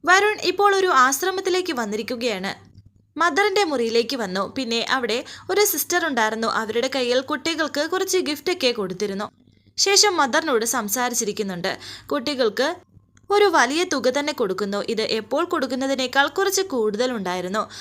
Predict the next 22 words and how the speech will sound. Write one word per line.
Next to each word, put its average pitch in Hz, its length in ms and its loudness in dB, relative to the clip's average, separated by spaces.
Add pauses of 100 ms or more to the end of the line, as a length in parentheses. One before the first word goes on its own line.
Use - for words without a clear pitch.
(180)
അതെന്താണെന്നിങ്ങനെ 381 880 2 (260)
സ-, - 100 -2
മദർ 269 420 2
ചോദിക്കുമ്പോൾ, 269 600 0 (580)
"എനിക്ക് 381 460 0
ഒരു 302 200 0
സന്തോഷ 240 480 0
വാർത്തയുണ്ട്. 220 560 -2 (440)
എനിക്ക് 392 280 0
മനസ്സിൽ 262 540 0
ഒരു 277 140 2
സന്തോഷമുണ്ട്. 226 720 -2 (440)
ഒരു 415 260 6
പ്രണയം, 202 480 0
അതിനെക്കുറിച്ച് 277 540 -2
സംസാരിക്കുകയാണ് 302 840 0
വരുൺ. 196 300 0 (460)
മദറും 359 420 4
കുട്ടികളും 370 540 2
പ്രാർത്ഥിക്കുമ്പോൾ 269 720 2
എൻ്റെ 247 240 0
ഈ 247 220 -2